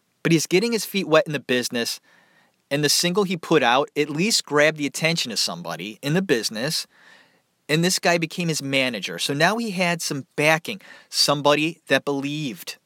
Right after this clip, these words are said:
in him. His career was on its way when tragedy hit. His older brother, Terry, at the age of twenty-nine, began to exhibit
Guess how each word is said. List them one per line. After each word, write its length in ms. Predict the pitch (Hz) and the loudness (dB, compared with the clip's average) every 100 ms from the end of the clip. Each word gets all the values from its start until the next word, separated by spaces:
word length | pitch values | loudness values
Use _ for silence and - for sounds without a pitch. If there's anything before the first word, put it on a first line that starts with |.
| _ | _
in 140 | 123 110 | -10 -8
him. 300 | 92 87 - _ _ _ _ _ _ _ _ _ _ _ _ _ _ _ | -10 -14 -16 _ _ _ _ _ _ _ _ _ _ _ _ _ _ _
His 220 | - 170 | 2 2
career 500 | - 247 220 165 90 - _ - | 0 -2 2 0 -2 -12 _ -8
was 140 | 127 - | -8 -2
on 160 | 151 170 | 0 2
its 180 | 170 - | 0 2
way 380 | 147 151 156 165 _ | 4 4 2 -6 _
when 200 | 135 135 | -4 -2
tragedy 720 | - - 127 127 135 131 127 | -2 2 4 4 0 -4 -4
hit. 400 | 117 107 - - _ _ _ _ _ _ _ _ | -4 -6 -6 -14 _ _ _ _ _ _ _ _
His 220 | 147 139 | 0 0
older 300 | - 147 160 | 0 2 2
brother, 340 | 147 147 147 147 | 2 2 2 0
Terry, 560 | - - 131 110 85 - | -4 0 0 0 -4 -8
at 120 | 117 | -6
the 140 | 120 - | -6 0
age 260 | 135 139 | 2 2
of 100 | - | -2
twenty-nine, 800 | - - 139 143 131 120 123 139 - _ _ _ _ _ | -8 -2 -2 0 0 0 -2 -6 -16 _ _ _ _ _
began 360 | 123 113 139 147 | -8 0 2 2
to 100 | 151 | 0
exhibit 520 | 147 117 139 165 170 | -2 0 2 4 2